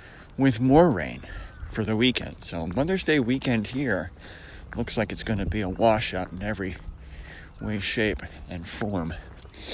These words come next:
And, uh, kind of a bummer.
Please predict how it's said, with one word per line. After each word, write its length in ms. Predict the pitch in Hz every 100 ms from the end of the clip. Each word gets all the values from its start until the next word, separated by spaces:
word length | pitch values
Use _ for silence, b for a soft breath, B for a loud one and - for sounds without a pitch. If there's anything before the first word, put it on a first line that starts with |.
| B B B B 110
And, 340 | 110 107 101
uh, 220 | 113 110 107 B B B B - - - -
kind 180 | - 160
of 120 | 160
a 40 | 151
bummer. 460 | 151 170 175 92